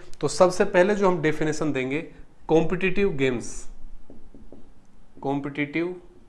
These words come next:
games और strategic games भी इनको बोलते हैं, strategic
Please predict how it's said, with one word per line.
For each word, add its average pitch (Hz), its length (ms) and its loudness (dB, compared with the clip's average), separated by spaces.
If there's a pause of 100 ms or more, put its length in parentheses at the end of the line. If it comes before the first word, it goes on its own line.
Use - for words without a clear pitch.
(840)
games 117 420 -4 (2000)
और 170 360 4
strategic 185 680 -2
games 143 340 0
भी 135 220 -4
इनको 131 240 -6
बोलते 120 320 -6
हैं, 147 220 -10
strategic 135 760 -6